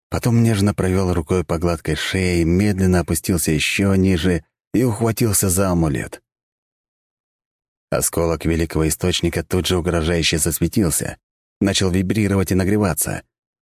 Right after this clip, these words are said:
Находящаяся внутри него стихийная энергия попыталась покарать чужака, посмевшего коснуться амулета без разрешения,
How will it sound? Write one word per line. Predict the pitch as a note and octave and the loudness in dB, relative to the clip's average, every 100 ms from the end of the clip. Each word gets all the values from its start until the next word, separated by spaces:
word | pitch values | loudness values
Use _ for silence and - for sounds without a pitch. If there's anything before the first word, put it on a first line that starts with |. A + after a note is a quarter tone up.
| _ _ - | _ _ -6
Находящаяся | D2+ F2 E2+ D2+ E2+ D2 E2 | -2 -2 -2 0 -2 0 0
внутри | E2+ D#2 D#2+ | 0 0 0
него | E2 E2 | 2 2
стихийная | D2+ E2 F#2 D#2+ D#2+ D#2 | 0 -2 0 2 2 0
энергия | E2+ E2+ E2 E2 | 0 0 0 0
попыталась | E2+ D#2+ F2 F2 D#2+ | -2 -2 0 0 -2
покарать | E2+ F2+ F#2 G2 F2+ | -4 -2 0 0 0
чужака, | - D#2 D#2+ G2+ G2 | -2 0 0 0 -2
посмевшего | D#2+ D2+ F#2+ E2+ - D#2 | 0 0 0 0 0 -2
коснуться | E2+ - G2 E2 E2+ | -2 0 0 0 0
амулета | E2+ F2 F#2+ F2 | 2 2 2 0
без | E2 F2 E2 | 0 0 0
разрешения, | D#2+ F2 E2+ - B2 G2 E2+ | 0 -2 -2 0 2 2 0